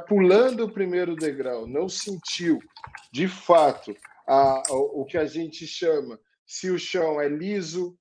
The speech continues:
ou se o chão é, é, é, é mais, é, como que eu posso dizer, mais, é, é ríspido, né? Mais, mais, é,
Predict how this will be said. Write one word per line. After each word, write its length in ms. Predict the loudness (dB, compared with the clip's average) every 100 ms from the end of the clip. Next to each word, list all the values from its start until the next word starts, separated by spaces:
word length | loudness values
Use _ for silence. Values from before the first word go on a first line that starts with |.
| -6
ou 160 | -4
se 180 | -4 -6
o 60 | -8
chão 480 | -4 -2 0 0 -4
é, 160 | -4 -4
é, 300 | -4 -4 -6 _ _ -4
é, 840 | -2 -2 -4 -6 -8 -8 -8 -10 -14 _ _ _ -4
é 140 | 0 0
mais, 1300 | 0 0 0 0 0 -2 -2 -4 -4 -4 -6 -8 _ _ _
é, 320 | 2 4 2
como 240 | 2 2 4
que 100 | 2
eu 100 | 4
posso 400 | 2 2 0 -6
dizer, 600 | -6 -6 -2 0 0 0
mais, 840 | 2 6 6 4 0 0 -2 -6 -16 _ 0
é, 680 | 4 6 4 0 -6 -2 -2
é 20 |
ríspido, 760 | 2 6 6 6 2 0 4
né? 220 | 6 6 8
Mais, 520 | 8 6 4 -2 -6 -14 -8
mais, 960 | 0 6 6 6 0 -4 -4 -6 -8 -16 _ _
é, 60 | -8